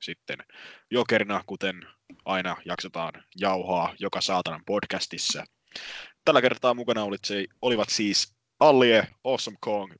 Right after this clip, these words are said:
Bea Priestley, Big Swole, Brandi Rhodes, Britt Baker, Fabio Apache, Ivelis, Levo Bates, Mercedes Martinez, Nicolas Savoy, Nyla Rose, O D B, Penelope Ford, Priscilla Kelly, Sadie Gibbs,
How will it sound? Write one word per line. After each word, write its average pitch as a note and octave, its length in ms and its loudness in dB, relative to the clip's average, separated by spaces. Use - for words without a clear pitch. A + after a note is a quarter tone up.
Bea C3+ 180 4
Priestley, G#2 540 -4
Big C#3 180 0
Swole, G#2 460 0
Brandi B2+ 320 0
Rhodes, G#2+ 440 -4
Britt D3 300 0
Baker, G2+ 460 0
Fabio A2+ 480 2
Apache, A2+ 600 -2
Ivelis, G#2+ 560 -2
Levo A#2+ 320 0
Bates, G2+ 360 -4
Mercedes A#2+ 520 0
Martinez, G#2+ 640 -4
Nicolas A#2+ 420 -2
Savoy, G2 440 -2
Nyla A#2+ 340 4
Rose, G#2 440 0
O C3 220 0
D G#2+ 240 0
B, G2+ 420 -2
Penelope B2 400 4
Ford, G2+ 240 -4
Priscilla A#2+ 480 0
Kelly, G#2 340 2
Sadie E3 400 2
Gibbs, - 360 -2